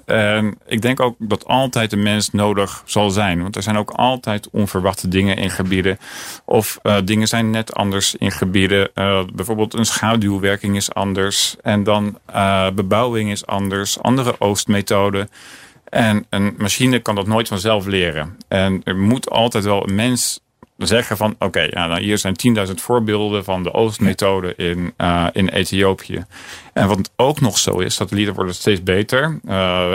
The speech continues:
Ethiopië hebben gedaan op een vijftig centimeter resolutie. Dus we kunnen een halve meter objecten kunnen we zien. Maar we hebben ook alweer satellieten klaarstaan, kunnen inzoomen tot op dertig centimeter. Dus we moeten nog meer in kaart brengen en nog meer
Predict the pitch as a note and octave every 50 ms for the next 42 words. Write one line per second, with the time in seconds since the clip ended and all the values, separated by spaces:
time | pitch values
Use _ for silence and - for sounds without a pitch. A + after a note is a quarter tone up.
0 | - - G2+ F2+ - G2 G2 G2+ G#2+ G#2 - G2 F#2 F2+ F2+ F2 - F#2 F#2 E2+
1 | E2+ E2 F2 - - E2+ D#2+ - - _ - - - - - - - - - -
2 | - - - G#2 F#2+ - - - B2 B2 C3+ C3+ - G#2+ - - G#2+ F#2+ G#2 G2
3 | F#2+ F#2 G2+ F2+ F2+ F2+ E2 E2+ F2+ G2 A2+ - - C3+ C#3 A#2 G2 F#2+ G2+ -
4 | - F#2+ F2+ F2+ F2 F2 E2 F#2 G#2+ A#2 A2+ G#2+ G2+ G2+ G2 F#2+ G2 - F#2+ F#2+
5 | - F#2+ F#2+ G2+ G2+ G#2+ - - - - G2 F#2+ F2+ F2 F#2 F2+ G2+ A2 C3 E3
6 | D#3 A#2+ F2+ F2 E2+ G#2 - F#2 - G2 F#2 F#2 G2 - - G#2+ G2 G2+ G2+ G#2
7 | G#2 - - - G#2+ G#2+ G#2+ A2 G#2+ - - G#2+ G#2 G#2+ - - G#2 G#2 G#2 A2
8 | G#2+ G2+ G#2 G2+ - G#2+ G2 F#2+ E2+ F2+ G2+ A2+ C3 D3+ - - - - G2 F2+
9 | - - F2+ E2+ E2+ E2+ F2 - - G2+ A2+ B2 - - - - - - - -
10 | - - - A#3 G2+ - - - A2 G#2+ A2 G#2 G#2+ C3 D3+ D#3 - - G#2 F#2+
11 | - - F#2+ E2+ - G#2+ A2+ A#2+ A#2 - - F2+ F2+ F#2+ F#2+ - - G2+ F#2+ G2+
12 | G#2+ G#2+ - G#2 F#2+ F#2 F2+ F2+ F2+ G2